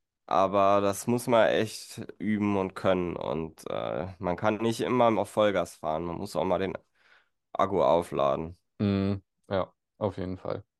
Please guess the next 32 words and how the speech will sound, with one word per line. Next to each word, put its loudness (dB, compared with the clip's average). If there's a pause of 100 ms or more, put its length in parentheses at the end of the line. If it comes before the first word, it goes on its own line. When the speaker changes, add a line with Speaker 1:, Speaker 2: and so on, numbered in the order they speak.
(460)
Speaker 1:
Und -8
grad, 2
keine 2
Ahnung, 4
Pilze -4
zeichnen, 0
ne, 0
Tobi, -4
da -4
gibt's -8
halt 2
noch -4
richtig -8
viel -2 (280)
tolle 2
Sachen, 0
die -4
man 2
da 2
machen -2
kann. 0 (1400)
Mit -2
Zeichnungen 2
kann 0
man 0
Sachen -2
toll 4
darstellen, 2
so -4
Speaker 2:
Mhm. -2
Speaker 1:
naturwissenschaftlichen -4
Zeichnungen. 0